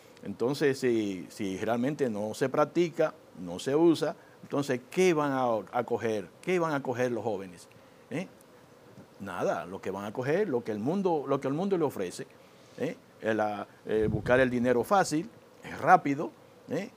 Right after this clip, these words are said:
Que lo lleva a ellos realmente a ¿qué? A la delincuencia, a, a buscar, hacer lo que sea para adquirirlo y caer en aquello que es lo peor, la droga, en la adicción de la droga.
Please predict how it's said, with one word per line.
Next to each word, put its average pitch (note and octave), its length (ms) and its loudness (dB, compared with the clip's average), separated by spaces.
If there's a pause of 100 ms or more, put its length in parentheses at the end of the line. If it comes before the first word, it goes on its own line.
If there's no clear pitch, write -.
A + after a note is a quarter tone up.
(140)
Que B2+ 140 -2
lo A2+ 120 2
lleva C3+ 540 0
a D3 60 4
ellos C3+ 340 2
realmente C3 680 -2
a B2 80 -6
¿qué? A#2+ 260 -6 (500)
A A2 120 -2
la G#2+ 100 -2
delincuencia, C3+ 720 -4 (380)
a, G#2 500 0 (180)
a G#2+ 120 0
buscar, B2 640 4
hacer C3 320 -2
lo B2+ 160 2
que A2 140 -6
sea E3+ 340 0
para G#2 280 -4
adquirirlo D3+ 540 -2 (360)
y D3+ 80 -6
caer C3+ 640 -2
en G#2+ 160 -10
aquello G2+ 400 -6
que F#2+ 320 -8
es G2+ 140 -14 (340)
lo G2 100 -8
peor, F#2+ 320 -8
la F2+ 140 -10
droga, F#2 400 -12 (200)
en F#2+ 120 -12
la F#2+ 60 -8
adicción F#2+ 460 -10
de F2+ 100 -12
la F2+ 100 -12
droga. - 320 -16